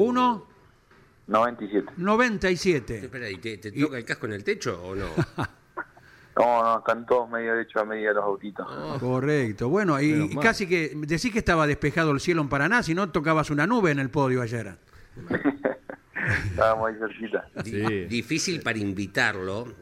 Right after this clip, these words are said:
Speaker 3: que se da mucho en el zonal, o bueno, la carrera del T N en su momento, decir, "Che, lo invito", <laughs> ay, ¿qué lo vas a invitar? ¿Dónde lo metés?
Speaker 4: Claro.
Speaker 3: Es, es muy difícil invitarlo, que te invite, o tan invitado al zonal y has tenido esas complicaciones.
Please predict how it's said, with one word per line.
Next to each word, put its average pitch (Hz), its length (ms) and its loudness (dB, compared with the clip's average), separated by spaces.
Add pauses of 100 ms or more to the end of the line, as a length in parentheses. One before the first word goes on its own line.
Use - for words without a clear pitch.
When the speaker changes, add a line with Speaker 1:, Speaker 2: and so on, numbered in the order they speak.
(360)
Speaker 3:
que 90 100 -6
se - 140 -6
da 104 120 0
mucho 110 300 0
en 92 60 -2
el 90 120 -4
zonal, 104 640 -2
o 101 200 -4
bueno, 95 460 -4
la 95 160 -6
carrera 104 400 -4
del 92 160 -6
T 110 120 -4
N 110 120 -4
en 92 60 -4
su 98 100 -10
momento, 117 260 -4
decir, 113 180 -2 (260)
"Che, 139 140 -4
lo 131 80 -2
invito", 139 420 0 (180)
<laughs> - 140 -10
ay, 139 140 -4
¿qué - 240 -8
lo 117 80 -8
vas 104 80 -6
a - 20 -4
invitar? 90 300 -8
¿Dónde 101 240 -6
lo 92 80 -6
metés? - 320 -10 (180)
Speaker 4:
Claro. 101 380 -6
Speaker 3:
Es, 78 140 -14 (300)
es 90 120 -8
muy 104 160 -4
difícil 98 400 0
invitarlo, 95 600 -6
que 110 140 0
te 107 60 -6
invite, 123 280 -2
o 113 200 -2
tan - 140 2
invitado 143 340 2
al 120 100 0
zonal 123 260 0
y 120 60 -2
has 101 100 -2
tenido 113 220 0
esas 104 200 -2
complicaciones. 95 840 -8